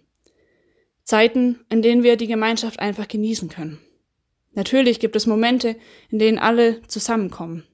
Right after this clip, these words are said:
Jedoch sind diese Zeiten oft auch durch den Alltag geprägt. So ist man doch schon oft mit dem Kopf beim nächsten Projekt oder bei der nächsten Aufgabe. Sehr deutlich wurde mir das in der diesjährigen Adventszeit.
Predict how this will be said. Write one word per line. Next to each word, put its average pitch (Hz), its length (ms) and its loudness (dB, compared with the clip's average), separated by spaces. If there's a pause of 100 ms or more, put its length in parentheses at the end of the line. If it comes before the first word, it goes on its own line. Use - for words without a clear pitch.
(320)
Jedoch 208 240 2
sind 214 180 0
diese 214 220 -4
Zeiten 214 400 -2
oft - 260 -4
auch 208 200 -2
durch 220 180 -6
den 226 140 -4
Alltag 175 340 -8
geprägt. - 540 -16 (840)
So - 120 2
ist 262 120 2
man 269 160 4
doch 233 200 2
schon 196 200 -6
oft - 280 -6
mit 190 140 -6
dem 190 120 -4
Kopf - 320 -6
beim 196 160 -4
nächsten 185 380 -4
Projekt 190 520 -4 (100)
oder 220 200 2
bei 220 140 4
der 226 100 2
nächsten 196 380 -6
Aufgabe. 160 560 -10 (1000)
Sehr 262 220 2
deutlich 226 400 2
wurde 220 180 2
mir 214 140 0
das 214 220 -2
in 220 80 -2
der 220 100 -2
diesjährigen 185 500 -8
Adventszeit. 165 720 -12